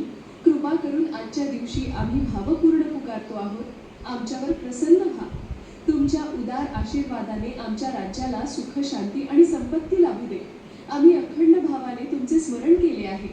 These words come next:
आता तुमची कृपा वर्षाव अनुभवू दे." राजाची ही करुण प्रार्थना ऐकून अनेकांचे डोळे पाणावले. उपस्थित काही प्रजेतील मंडळीही राजवाड्याच्या परिसरात जमली होती.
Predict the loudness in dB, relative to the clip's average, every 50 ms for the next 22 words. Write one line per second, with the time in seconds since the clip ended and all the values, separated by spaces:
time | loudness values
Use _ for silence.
0 | -8 -8 -8 -8 -8 -8 -8 -8 -8 -8 -8 -8 -8 -6 -6 -4 0 2 2 2
1 | 0 -2 -4 -4 -4 -4 -4 -4 -6 -6 -6 -6 -4 -2 0 0 0 0 -2 -2
2 | -2 -2 0 0 0 -2 -2 -4 -6 -10 -16 -16 -18 -18 -12 -8 -8 -6 -6 -6
3 | -8 -10 -10 -8 -4 -2 -2 0 0 -2 -4 -4 -4 -4 -4 -4 -4 -4 -4 -4
4 | -6 -6 -4 -2 -2 -2 -2 -2 -4 -6 -6 -8 -10 -8 -8 -8 -6 -6 -6 -6
5 | -4 -4 -4 -4 -4 -6 -10 -14 -12 -8 0 4 6 6 6 6 4 2 2 2
6 | 2 0 0 0 -2 -4 -6 -6 -6 -6 -8 -8 -6 -6 -6 -6 -6 -6 -8 -12
7 | -16 -18 -18 -16 -12 -8 -6 -4 0 0 0 2 0 -2 0 2 4 4 4 4
8 | 0 -2 0 0 0 0 -2 -4 -4 -6 -6 -4 -4 -2 -2 -2 -4 -4 -4 -4
9 | -2 2 6 8 8 8 6 4 0 -2 -4 -6 -6 -4 0 0 0 0 0 -2
10 | -2 -4 -4 -4 -4 -4 -4 -4 -4 -2 0 2 2 2 2 0 0 0